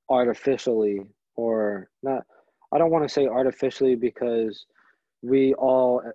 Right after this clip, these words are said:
are living in this reality. We're talking on this phone. This phone's real. It might be, like, something that's not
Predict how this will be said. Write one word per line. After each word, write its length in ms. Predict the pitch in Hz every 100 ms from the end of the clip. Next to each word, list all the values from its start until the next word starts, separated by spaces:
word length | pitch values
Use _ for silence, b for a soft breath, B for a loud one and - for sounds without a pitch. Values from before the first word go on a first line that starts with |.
| _ -
are 240 | 131 123 113
living 500 | 123 135 127 123 120
in 180 | 120
this 220 | 123 110 120
reality. 640 | 117 117 117 117 113 117
We're 220 | 113 110
talking 400 | - 131 127 123
on 120 | 113
this 160 | 110 98
phone. 440 | - 120 113 113 113
This 140 | 107
phone's 520 | - 143 139 123 - _
real. 580 | 120 139 135 117 107 101 _ _ _ _ _ 135
It 100 | 131
might 240 | 131 131
be, 220 | 131 123
like, 340 | 117 120 120 117
something 380 | 131 120 120 113
that's 240 | 110 -
not 360 | 123 120 113